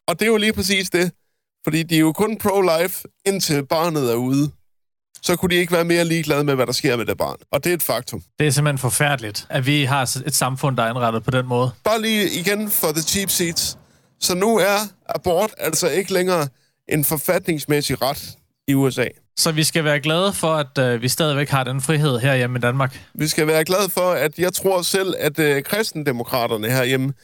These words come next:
Speaker 1: de stadigvæk bakker op om abort, når det gælder voldtægt. Så jeg tror bare, vi skal være glade for, at, øh, at vi stadigvæk har nogle nogenlunde fornuftige mennesker, og at vi ikke har nogle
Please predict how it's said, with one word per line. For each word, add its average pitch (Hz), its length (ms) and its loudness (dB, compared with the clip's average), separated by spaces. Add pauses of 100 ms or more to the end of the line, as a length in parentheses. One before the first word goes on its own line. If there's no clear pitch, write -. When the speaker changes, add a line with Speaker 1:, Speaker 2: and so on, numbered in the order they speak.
(240)
Speaker 1:
de 156 80 2
stadigvæk 156 500 2
bakker 127 260 0
op 123 220 0 (580)
om 131 160 0
abort, 117 480 0 (380)
når 143 180 2
det 135 120 0
gælder 131 240 2
voldtægt. 120 560 -2 (220)
Så - 60 0
jeg 151 120 2
tror 190 180 0
bare, 175 200 2
vi 151 100 -6
skal 147 280 0
være 156 180 4
glade 175 260 0
for, 165 240 0
at, 147 280 -4
øh, 131 260 2 (680)
at 151 240 0
vi 156 60 6
stadigvæk 165 580 2 (380)
har 160 140 0
nogle 147 200 0
nogenlunde 160 380 2
fornuftige 151 460 0
mennesker, 135 380 -2 (200)
og 143 180 2
at 139 120 -2
vi 147 60 0
ikke 156 180 0
har 151 160 0
nogle 127 320 -4